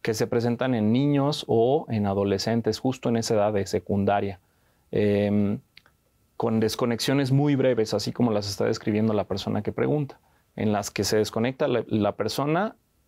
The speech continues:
y unos cuantos segundos, diez, veinte segundos máximo, y de repente regresa y retoma la conversación como si nada. Eh, no podríamos decir nada más con esa descripción si sí tiene o no tiene epilepsia, pero lo que sí necesita esa persona es acudir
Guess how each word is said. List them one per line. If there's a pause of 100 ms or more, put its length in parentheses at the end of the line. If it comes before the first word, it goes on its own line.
(260)
y (120)
unos
cuantos
segundos,
diez,
veinte
segundos
máximo, (420)
y
de
repente
regresa
y
retoma
la
conversación
como
si
nada. (560)
Eh,
no
podríamos
decir
nada
más
con
esa
descripción (220)
si
sí
tiene
o
no
tiene
epilepsia, (100)
pero
lo
que
sí
necesita
esa
persona
es
acudir